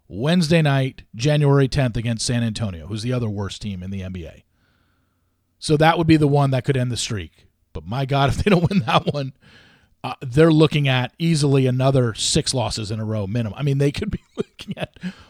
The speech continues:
forty games in a row they lose if they don't, uh, if they don't pull their head out of their ass and win one of these games. But my gosh, they're terrible. They're two and twenty-seven. They started out two and one,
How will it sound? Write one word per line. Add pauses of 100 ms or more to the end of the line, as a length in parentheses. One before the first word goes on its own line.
forty
games
in
a
row
they
lose (580)
if
they
don't,
uh, (280)
if
they
don't
pull
their
head
out
of
their
ass
and
win
one
of
these
games.
But
my
gosh, (720)
they're
terrible.
They're
two
and
twenty-seven. (300)
They
started
out
two
and
one,